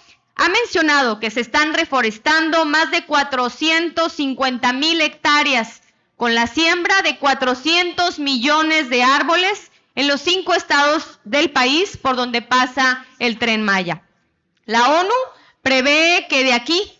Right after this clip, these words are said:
al año dos mil treinta se crearán un millón de nuevos empleos en los municipios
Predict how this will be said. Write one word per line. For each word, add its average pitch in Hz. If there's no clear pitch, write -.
al 226
año 269
dos 240
mil 277
treinta 302
se 302
crearán 311
un 392
millón 320
de 294
nuevos 277
empleos 277
en 247
los 226
municipios 285